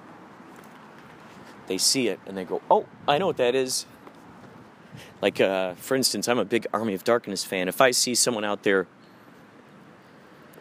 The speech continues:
with, uh, a t-shirt and it goes, "Three books,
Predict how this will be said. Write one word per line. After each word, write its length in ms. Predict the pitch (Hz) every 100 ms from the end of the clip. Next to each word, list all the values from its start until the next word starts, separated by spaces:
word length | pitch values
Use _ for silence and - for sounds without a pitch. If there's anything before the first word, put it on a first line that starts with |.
| - -
with, 340 | 107 - -
uh, 300 | 107 98 85 95 - - - - - - -
a 80 | 95
t-shirt 560 | - 151 170 98 87 - - - - - - - - - - - - - - - - - - - - - - - - - - -
and 140 | 117
it 100 | 110
goes, 460 | 117 101 98 - - - - - - -
"Three 260 | - 269
books, 540 | 170 127 151 - -